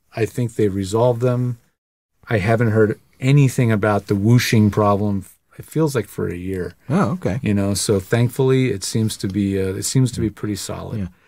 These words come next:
Speaker 2: And the thing, and the thing is, the Apollo Twin, it's a fabulous unit. I mean, it, it, you know, it sounds great and all those things,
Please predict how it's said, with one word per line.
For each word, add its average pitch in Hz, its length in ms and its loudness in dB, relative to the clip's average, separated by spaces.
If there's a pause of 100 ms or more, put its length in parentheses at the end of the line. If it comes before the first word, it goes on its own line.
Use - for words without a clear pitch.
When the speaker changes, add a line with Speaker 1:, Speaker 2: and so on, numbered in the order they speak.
(160)
Speaker 2:
And 147 160 4
the 151 80 -4
thing, 190 260 4
and 139 140 8
the 135 40 8
thing 180 240 6
is, 101 360 2
the 120 160 6
Apollo 127 760 4 (240)
Twin, 98 500 2 (640)
it's - 140 -10
a 135 40 0
fabulous 190 760 4
unit. 151 400 4
I 123 80 2
mean, 120 220 6
it, 113 180 0
it, 104 220 -2
you 107 140 -2
know, 76 80 -4
it 78 100 -8
sounds 175 340 6
great 147 260 4
and 127 80 2
all 127 140 6
those 120 200 4
things, 113 300 2